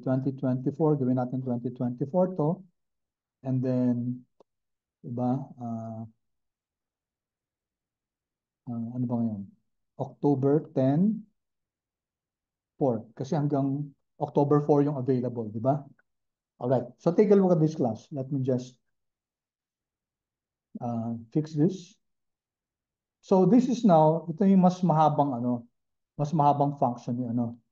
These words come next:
<clears throat> ni get symbols, no? So what am I doing here? I'm going to get symbols, D E J, D E X J P. This is, uh, U S,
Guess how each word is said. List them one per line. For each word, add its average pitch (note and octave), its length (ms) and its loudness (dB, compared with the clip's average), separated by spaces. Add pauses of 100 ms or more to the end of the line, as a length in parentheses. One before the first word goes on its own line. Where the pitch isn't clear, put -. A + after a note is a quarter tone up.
(200)
<clears throat> - 80 -6
ni C3 640 2
get C3+ 240 2
symbols, A#2 560 -4
no? F#3 160 -6 (400)
So E3+ 160 4
what F#3+ 160 4
am F3 80 8
I E3+ 80 8
doing D3+ 320 6
here? C#3+ 240 0 (560)
I'm D3+ 240 4
going A3 320 4
to F3 80 0
get E3 240 2
symbols, C#3 720 -4 (400)
D D#3+ 160 -2
E E3 240 -4
J, D3+ 400 0 (160)
D E3 200 -2
E D#3+ 40 -4
X D3+ 400 -2
J C#3 240 2 (160)
P. C#3+ 240 -2 (240)
This C#3+ 160 -4
is, D3+ 240 -2
uh, C3 160 2
U D3 160 2
S, - 400 -2